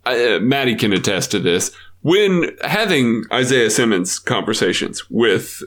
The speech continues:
<laughs> with Jake this offseason, there were several times that we made the comment, "Hey, Tanner Muse caught that guy before Isaiah Simmons could," you know, just kind of ribbing him a little bit about his athletic profile. Then Tanner Muse comes out and runs a four four, one forty.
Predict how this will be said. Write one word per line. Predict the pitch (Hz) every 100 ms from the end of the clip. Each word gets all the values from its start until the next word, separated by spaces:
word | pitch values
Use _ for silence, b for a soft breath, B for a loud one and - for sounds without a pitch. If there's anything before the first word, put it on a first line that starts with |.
| -
<laughs> | -
with | 180 139 120
Jake | 107 123 113 85
this | 101 101
offseason, | - 95 98 - 101 98
there | 127
were | 220 247
several | - 185 131 95
times | - 160 123 92 101 B B B
that | 95
we | 110 160
made | 143 120
the | 110
comment, | 135 135 113 104 - B
"Hey, | 127 190 78 135 b b b -
Tanner | - 175 123
Muse | 104 185 139
caught | - 120 107
that | - 85 82
guy | 107
before | 95 90 113 101
Isaiah | 90 92 104 87
Simmons | - 151 117 85
could," | - - 92 101 -
you | - 104
know, | 87
just | - - -
kind | 147 123
of | 90
ribbing | 98 131 147 131
him | 95 117 110
a |
little | 107 110 110
bit | 98 110 -
about | 98 113 104
his | 107 104
athletic | 107 104 120 104 -
profile. | 165 135 104 87 B B
Then | - 220
Tanner | 202 214 165
Muse | 117 190 135
comes | - 127 120
out | 113
and | 104
runs | 123
a | 110
four | - 143 127
four, | 127 113 98
one | 98 92
forty. | - 87 - -